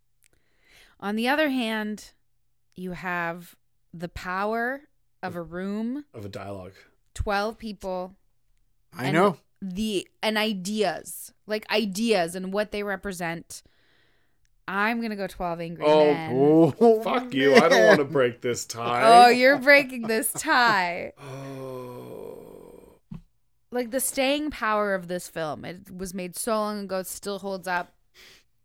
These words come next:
Speaker 3: I mean, we didn't have merchandising for a film until Jaws.
Speaker 2: I have, I have, I know I have seen Jaws more often than Twelve Angry Men.
Speaker 3: Hundred percent.
Speaker 2: I think I gotta go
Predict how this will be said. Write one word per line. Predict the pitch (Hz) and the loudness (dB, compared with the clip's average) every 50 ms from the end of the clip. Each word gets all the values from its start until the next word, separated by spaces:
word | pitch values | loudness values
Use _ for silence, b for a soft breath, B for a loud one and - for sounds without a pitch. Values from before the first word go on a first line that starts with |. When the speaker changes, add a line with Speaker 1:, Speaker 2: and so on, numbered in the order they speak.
| _ _ _ _ - | _ _ _ _ -8
Speaker 3:
I | 117 127 | -6 -4
mean, | 135 135 135 | -4 -2 0
we | 143 160 185 | 2 2 2
didn't | 202 196 170 147 | 2 2 0 0
have | 156 151 139 123 | 0 0 0 -2
merchandising | 120 117 127 143 147 - - 135 120 120 120 113 110 98 - 113 104 | -2 -2 -2 -2 -2 -2 -4 -6 -4 -2 -4 -4 -4 -6 -10 -12 -12
for | 95 - 110 104 | -10 -8 -8 -8
a | 95 | -8
film | - 113 107 107 101 | -8 -10 -12 -10 -12
until | 104 98 95 - - 104 95 | -12 -14 -12 -12 -12 -12 -12
Jaws. | 92 107 98 92 90 87 101 - - - _ _ _ _ _ _ | -12 -12 -12 -12 -12 -14 -16 -18 -18 -20 _ _ _ _ _ _
Speaker 2:
I | 156 165 147 | -4 0 2
have, | 160 165 151 - - _ _ | 2 2 2 -2 -8 _ _
I | - 151 156 | -2 0 0
have, | 139 147 160 147 123 113 - - - _ - | 2 2 0 0 -2 -6 -16 -20 -20 _ -6
I | 151 143 | -4 -4
know | 139 143 147 147 139 135 | -2 0 2 4 4 4
I | 120 117 110 | 4 4 2
have | 110 110 98 98 | 0 -2 -4 -10
seen | - - 120 117 110 110 | -12 -12 -10 -12 -12 -12
Jaws | 98 95 110 104 101 95 92 95 - - | -10 -8 -6 -6 -6 -6 -8 -10 -10 -12
more | 107 107 104 101 | -10 -10 -8 -8
often | 98 98 92 - - 101 98 | -8 -10 -10 -12 -14 -16 -16
than | 95 | -16
Twelve | 92 - - 85 82 - | -16 -14 -14 -12 -12 -14
Angry | 87 78 73 - 92 82 | -16 -18 -18 -20 -20 -20
Men. | 82 78 50 50 - _ _ _ _ _ - | -20 -20 -20 -20 -20 _ _ _ _ _ 0
Speaker 3:
Hundred | 160 160 143 113 104 | 0 0 0 -2 -8
percent. | - - - - - - - _ _ _ _ _ _ _ _ _ _ _ _ _ _ _ _ _ _ _ _ _ _ _ _ _ _ _ _ | -10 -12 -14 -14 -14 -16 -20 _ _ _ _ _ _ _ _ _ _ _ _ _ _ _ _ _ _ _ _ _ _ _ _ _ _ _ _
Speaker 2:
I | 131 | -20
think | 120 - 117 104 - | -20 -18 -18 -18 -18
I | - | -18
gotta | 71 - 71 57 - | -20 -18 -18 -18 -20
go | - - 62 | -20 -20 -20